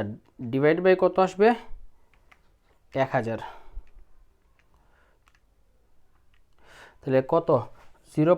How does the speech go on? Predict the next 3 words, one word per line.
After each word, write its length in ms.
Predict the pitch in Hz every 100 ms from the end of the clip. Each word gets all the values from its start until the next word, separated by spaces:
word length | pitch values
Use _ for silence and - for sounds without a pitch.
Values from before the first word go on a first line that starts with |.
| 175
পয়েন্ট 240 | 202 233 - - 180 135
ওয়ান 280 | 147 175 262 262 - - - - - _ _ _ _ _ _ -
টু 140 | 165